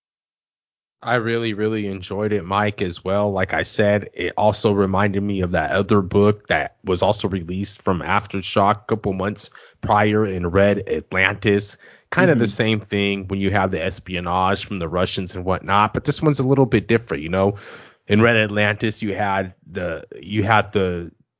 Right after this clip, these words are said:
Speaker 1: the girl that was kind of, like, rooming with one of her college, you know,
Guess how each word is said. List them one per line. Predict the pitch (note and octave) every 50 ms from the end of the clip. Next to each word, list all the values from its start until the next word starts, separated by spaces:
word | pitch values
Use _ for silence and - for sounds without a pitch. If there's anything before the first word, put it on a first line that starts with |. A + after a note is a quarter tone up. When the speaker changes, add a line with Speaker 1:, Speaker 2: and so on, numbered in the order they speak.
| _
Speaker 1:
the | - G#2+ F2+
girl | E2 E2 G#2 G#2+ G#2+ G#2+ G#2+ G#2 G#2 G#2
that | G2+ F#2+ F2 E2+
was | F2+ F#2 F#2
kind | - - A2+ G#2+ G2+
of, | G2 F#2+ F#2
like, | G#2 F#2 F#2 F#2 - F2
rooming | A2 A2+ A2 G#2+ G#2 G#2 G2+ G2+ G2+ G#2 G#2 - - - _ _ _ -
with | G2 F#2+ - -
one | G#2 G2+ G2
of | F#2+ F#2
her | G2 F2
college, | E2+ _ - - - A2 G#2+ A2 G#2+ G#2 G2+ G2+ G2 - - F#2+ F#2+ - _ -
you | G#2 G#2 G2+
know, | F#2+ F2+ E2+ E2+ E2 D2+